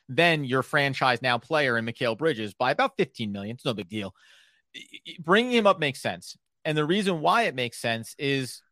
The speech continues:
hmm, sh-, this, this could be the new Sean Marks nickname, hedge.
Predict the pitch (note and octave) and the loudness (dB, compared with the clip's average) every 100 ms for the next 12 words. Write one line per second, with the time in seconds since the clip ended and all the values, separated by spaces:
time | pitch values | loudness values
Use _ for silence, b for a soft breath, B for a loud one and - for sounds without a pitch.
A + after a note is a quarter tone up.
0 | - G#2+ D3+ D#3+ D#3+ F#3+ - - B2 C3+ | -20 -16 -12 -12 -12 -14 -12 -8 -4 0
1 | C#3+ C3+ F3+ E3+ F3 - F3+ F3+ F3 F3 | 0 2 2 4 4 6 6 6 6 4
2 | - G#3 C3 B2 C3 C3+ _ _ - G3+ | 2 -2 0 0 0 -6 _ _ 0 6
3 | G3 A2+ C#3 E3 | 6 6 -2 -6